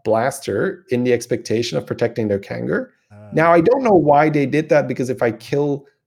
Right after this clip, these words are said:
Speaker 1: the Blaster, I would kill the whole board anyway, because
Speaker 2: Yeah,
Speaker 1: the
Speaker 2: but
Speaker 1: Blaster
Speaker 2: he doesn't know you have a Blaster, right?
Speaker 1: No, no, no, no, no. So I'm talking about my cleave going into their Blaster, 'cause they're playing Exodia.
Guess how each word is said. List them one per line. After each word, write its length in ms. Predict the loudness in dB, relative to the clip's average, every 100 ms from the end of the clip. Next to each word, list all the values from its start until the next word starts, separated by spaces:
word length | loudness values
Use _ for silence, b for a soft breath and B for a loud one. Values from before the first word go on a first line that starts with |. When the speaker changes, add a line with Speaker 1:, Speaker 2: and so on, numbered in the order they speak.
| _
Speaker 1:
the 240 | -16 -2 -2
Blaster, 880 | 2 0 2 -2 -4 -4 -2 -4 -10 _ _ _ _ _ _ _ _ _ _ _
I 100 | 0
would 260 | 4 4 4
kill 440 | 0 0 0 -4
the 460 | -4 -2 -2 -2 -6 -14 _ -4
whole 180 | -2
board 240 | 2 2 2
anyway, 440 | 0 -2 -6 -10
because 160 | -8 -2
Speaker 2:
Yeah, 100 | -2
Speaker 1:
the 60 | 0
Speaker 2:
but 80 |
Speaker 1:
Blaster 240 | 0 0 0
Speaker 2:
he 60 |
doesn't 160 | -2 -2
know 100 | -4
you 180 | -4 -8
have 180 | -10 -12
a 60 |
Blaster, 680 | -12 -10 -12 -14 _ -20 -20 _ _ -20
right? 260 | -18 -18 _ _ _ _ _ _
Speaker 1:
No, 100 | 0
no, 100 | 2
no, 100 | 2
no, 100 | 0
no. 200 | 2 2
So 400 | 2 4 2 2 B B _ _ _ _ -4
I'm 120 | -2
talking 280 | 0 0 2
about 240 | 2 2
my 280 | 2 0 0
cleave 600 | -2 -6 -4 -4 -4 -8 -6
going 320 | 2 2 2
into 220 | -4 -6 -6
their 360 | -2 0 0
Blaster, 540 | -2 -6 -6 -10 -12 -6
'cause 160 | -2
they're 140 | 0 0
playing 300 | 0 0 -2
Exodia. 440 | -4 -4 -8 -12